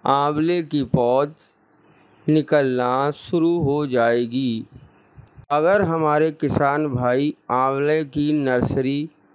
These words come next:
करें तो इससे अच्छा खासा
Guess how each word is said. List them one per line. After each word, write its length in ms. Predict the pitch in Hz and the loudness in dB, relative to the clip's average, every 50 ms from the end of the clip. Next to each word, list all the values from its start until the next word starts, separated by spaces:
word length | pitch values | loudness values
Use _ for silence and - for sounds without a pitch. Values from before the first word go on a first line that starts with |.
| _ _ _ - | _ _ _ 0
करें 500 | - 139 135 139 143 147 151 156 160 165 _ _ _ _ | 2 2 2 2 2 0 -2 -4 -6 -12 _ _ _ _
तो 300 | - 165 170 - - - _ - | 0 0 0 0 -4 -4 _ -2
इससे 600 | 160 156 - - - - 147 131 131 139 143 139 _ _ _ _ _ _ | -2 -2 -2 -6 -4 -2 0 0 0 0 -2 -6 _ _ _ _ _ _
अच्छा 440 | - 143 147 143 - - - 190 175 170 | 0 0 0 0 -2 -2 0 0 0 0
खासा 560 | - - 139 127 127 127 117 135 131 131 | 0 0 2 2 2 2 0 0 0 0